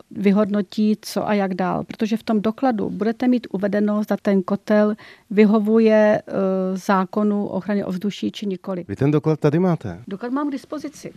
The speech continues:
Speaker 1: A výsledkem té kontroly je, zda ten spalovací zdroj je či není instalován v souladu s pokyny výrobce. Dále, zda ten technický stav zdroje vyhovuje či nevyhovuje pokynům výrobce.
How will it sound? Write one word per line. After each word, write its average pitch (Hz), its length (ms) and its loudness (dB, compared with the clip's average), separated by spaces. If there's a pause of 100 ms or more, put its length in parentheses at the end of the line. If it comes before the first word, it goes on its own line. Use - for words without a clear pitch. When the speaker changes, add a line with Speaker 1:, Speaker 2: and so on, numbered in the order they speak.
Speaker 1:
A 202 60 -2
výsledkem 269 520 2
té 302 200 2
kontroly 262 580 0
je, 196 380 0
zda 220 200 -2
ten 262 140 -2
spalovací 233 760 -2
zdroj 214 680 0 (300)
je 247 180 4
či - 180 -2
není 226 320 2
instalován 226 440 0
v - 80 -14
souladu 214 300 -2
s - 60 -8
pokyny 233 300 -2
výrobce. 175 600 -4 (300)
Dále, 185 560 0
zda 220 140 0
ten 233 180 2
technický 277 500 -2
stav - 280 -2
zdroje 208 380 0
vyhovuje 247 500 4
či - 180 -2
nevyhovuje 214 640 2
pokynům 180 500 2
výrobce. 190 680 -4